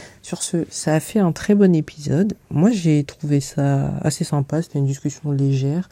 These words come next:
On a, on n'est pas allé dans un sujet très en profondeur, ce qui arrivera sans doute pour le prochain épisode, je pense. Euh... Et ben, on va se dire à la prochaine fois.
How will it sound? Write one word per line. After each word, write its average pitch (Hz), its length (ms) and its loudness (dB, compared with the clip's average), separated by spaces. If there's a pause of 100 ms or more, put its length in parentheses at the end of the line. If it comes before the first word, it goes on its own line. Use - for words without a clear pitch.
(400)
On 135 80 0
a, 135 100 0 (480)
on 143 140 0
n'est 139 160 2
pas 156 160 -4
allé 165 200 0
dans 139 280 -2
un 131 360 -4 (120)
sujet 143 360 -4
très - 480 -10
en 156 80 -2
profondeur, 143 640 -6
ce - 100 -20 (220)
qui 156 440 -2
arrivera 156 500 -4
sans - 240 -6
doute 165 220 -2
pour 143 260 -6
le 139 220 -2
prochain 151 400 -6
épisode, 143 440 -4
je 143 100 -10
pense. 143 420 -12 (920)
Euh... 139 400 -2 (2250)
Et 139 120 -2
ben, 135 200 -4
on 139 80 -2
va 139 220 -2
se 135 80 -6
dire 135 400 -10 (760)
à 131 80 -2
la 127 120 -2
prochaine 135 380 -8
fois. - 280 -8